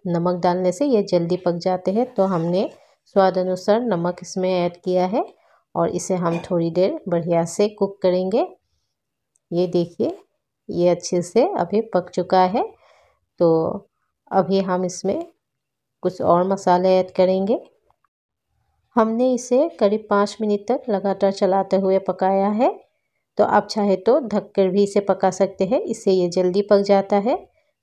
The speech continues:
तो अब हम इसमें डालेंगे एक छोटे चम्मच धनिया पाउडर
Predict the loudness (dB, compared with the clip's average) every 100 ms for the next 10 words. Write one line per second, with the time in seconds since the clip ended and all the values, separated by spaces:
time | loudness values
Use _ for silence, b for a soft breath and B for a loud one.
0 | _ 2 4 2 2 0 -2 -4 -4 -2
1 | 0 0 0 -2 0 0 -2 -6 _ _
2 | _ _ _ -2 0 0 2 0 2 0
3 | 2 -2 -4 _ -6 -2 0 2 2 2
4 | 4 4 0